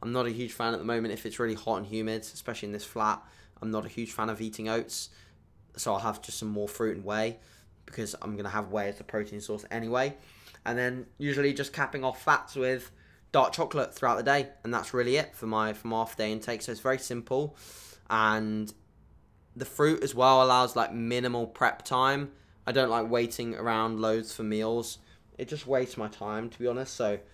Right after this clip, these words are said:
and I'm, I'm just a big fan of just getting in as much micronutrients as possible. Like, I think it's really had a beneficial aspect on a lot of things for me, like skin health, everything. It's like, so I think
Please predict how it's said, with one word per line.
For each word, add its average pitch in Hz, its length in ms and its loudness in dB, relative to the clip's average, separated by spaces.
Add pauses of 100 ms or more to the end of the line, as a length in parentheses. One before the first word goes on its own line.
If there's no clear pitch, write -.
(440)
and 123 140 4
I'm, 117 300 2
I'm 139 160 -2
just 147 140 -6
a 180 40 -2
big 151 240 0
fan 151 240 4
of 127 140 -2
just - 180 -8
getting 123 220 0
in 120 80 -2
as 117 100 -4
much 113 240 -4
micronutrients 110 640 -4
as 104 140 -10
possible. 113 340 -4
Like, 104 160 -2
I 107 60 -8
think 110 160 -4
it's 101 160 -8 (880)
really 127 200 6
had 131 140 6
a 131 60 6
beneficial 123 520 2
aspect 120 460 0
on 107 380 0 (1160)
a 120 80 0
lot 135 180 6
of 120 100 2
things 104 300 -6
for 107 100 -6
me, 98 180 -4
like 98 240 -4
skin - 260 -6
health, 120 540 -2
everything. 107 420 -4
It's - 140 -16
like, 82 180 -6 (160)
so 107 140 -4
I 107 60 0
think 107 340 -8